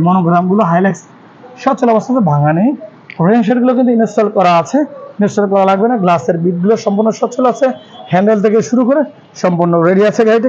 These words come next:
কালেকশনে। এরপর হচ্ছে পাদানিগুলো install করা হয়েছে বাংলাদেশে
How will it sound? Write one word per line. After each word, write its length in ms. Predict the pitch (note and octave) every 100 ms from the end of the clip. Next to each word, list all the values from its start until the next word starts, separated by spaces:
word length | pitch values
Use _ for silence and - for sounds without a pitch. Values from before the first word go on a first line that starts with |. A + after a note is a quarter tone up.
| A3+
কালেকশনে। 380 | G3 F#3+ B3 C#4 - - - -
এরপর 160 | F#3 G#3
হচ্ছে 160 | G3 G#3+ G3
পাদানিগুলো 480 | F#3+ G3+ A3 A3+ B3 A3
install 340 | G#3 - G#3+ F#3 G3+
করা 180 | F#3 F3+ F#3 A#2+
হয়েছে 380 | G#3+ B3+ - D3+ A#2 - - -
বাংলাদেশে 340 | F3 F#3 E3+